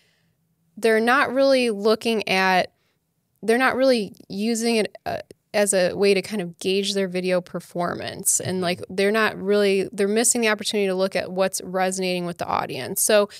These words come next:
Speaker 1: just for people that, we have talked about A B testing, but just for people that aren't familiar, did you wanna kind of explain
Speaker 2: Mm-hmm.
Speaker 1: A B testing and why we think it's important?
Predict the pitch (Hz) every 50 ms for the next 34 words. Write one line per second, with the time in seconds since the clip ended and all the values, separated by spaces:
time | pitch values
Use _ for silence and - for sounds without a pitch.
0 | - _ _ _ _ _ - 285 311 - - 311 277 277 269 262 247 - 240 226
1 | 214 214 202 196 190 190 180 - - 220 240 247 254 233 - 254 226 214 214 202
2 | - 208 202 202 196 - 226 214 - - 208 196 196 196 185 190 208 208 - 214
3 | 214 202 208 202 - 196 196 196 185 - - 190 190 190 - - - - - 202
4 | 190 196 190 190 185 175 175 175 175 180 196 185 190 202 202 208 196 196 190 190
5 | - 214 202 196 190 175 175 - - - - 196 190 190 190 196 196 196 196 185
6 | 196 190 - 208 202 - - 202 190 175 175 180 175 170 175 180 180 175 - 185
7 | 185 185 180 - 208 190 190 190 190 185 180 185 190 185